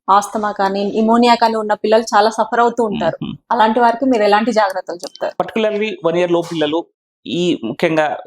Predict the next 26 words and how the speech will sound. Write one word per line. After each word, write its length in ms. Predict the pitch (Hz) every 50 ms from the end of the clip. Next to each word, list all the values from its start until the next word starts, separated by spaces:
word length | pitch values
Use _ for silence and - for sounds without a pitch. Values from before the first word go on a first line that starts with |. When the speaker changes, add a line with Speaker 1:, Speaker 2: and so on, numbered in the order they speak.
| - -
Speaker 2:
వర్షాకాలం 460 | 143 143 - 165 151 156 151 147 151
కానీ, 320 | 143 139 139 139 143 - - -
ఈ 460 | 104 147 147 143 143 139 123 - - - _ - -
వింటర్ 240 | 160 156 156 165
సీజన్ 240 | - 165 151 160 147
లో 80 | 139 135
కానీ 320 | 123 123 123 139 143 - _ _ _ _ _ _ _ _ _ - - -
కామన్ 360 | 185 180 180 180 185 190 185
గా 40 | 180
రెస్పిరేటరీ 500 | 165 165 165 165 - - 202 196 196 175
ఇల్‌నెస్, 600 | 147 143 131 127 131 - - - - - - - _ _ _ _ _ _ -
మన 100 | 143 147
లంగ్స్ 260 | 151 156 170 170 -
సంబంధించిన 420 | 190 170 170 165 160 - 165 143
ఇల్‌నెస్ 420 | 147 147 147 151 156 - - - -
కి 220 | 185 196 - - -
ఎక్కువ 360 | 151 - 185 180 180 - - - 156
గురవుతూ 340 | 165 160 156 151 151 - 139
ఉంటారు. 400 | 131 135 131 131 127 156 175 - _ _ _ _ _ _ _ _ -
దానికి 200 | 170 175 175 165
one 120 | 165 175
of 80 | 190 190
the 180 | 190 185 214 214
common, 400 | 214 - 196 180 190 214 220 220
common 480 | 208 - 196 180 180 185 185 180 180 175 _ _ _ _ _ _ _ _ _ - - 180
is 80 | 214